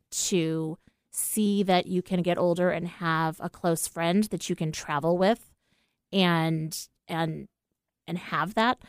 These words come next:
Um, so, you know, watching all of these things has been reassuring.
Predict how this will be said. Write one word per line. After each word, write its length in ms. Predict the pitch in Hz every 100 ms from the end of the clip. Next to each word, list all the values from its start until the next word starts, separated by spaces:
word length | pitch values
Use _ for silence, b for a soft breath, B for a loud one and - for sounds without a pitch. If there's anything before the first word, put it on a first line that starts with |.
| b b -
Um, 580 | 180 165 160 151 95 - _ _ _ _ _ _
so, 460 | - 226 208 175 - -
you 120 | 208
know, 260 | 156 151 -
watching 460 | 202 202 202 - 202
all 160 | 170 165
of 100 | 170
these 200 | 165 -
things 360 | 160 156 160
has 120 | 165
been 460 | - 160 156 156 156 -
reassuring. 600 | 170 170 - 277 -